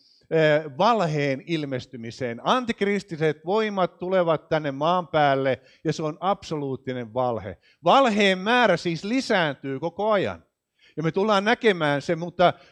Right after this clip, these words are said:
ystävät, uskovien keskellä viimeisinä aikoina totuuden pitäisi kirkastua koko ajan.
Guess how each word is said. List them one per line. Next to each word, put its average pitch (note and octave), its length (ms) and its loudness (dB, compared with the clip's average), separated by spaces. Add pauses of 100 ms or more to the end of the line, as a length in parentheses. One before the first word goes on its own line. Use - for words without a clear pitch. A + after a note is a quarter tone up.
ystävät, G3 560 2
uskovien G#3 760 0
keskellä E3 720 0
viimeisinä F3 680 0
aikoina D3+ 800 0 (260)
totuuden G#3 720 2
pitäisi F#3 580 4
kirkastua F3+ 720 0
koko C#3+ 300 -4
ajan. G#2+ 320 -2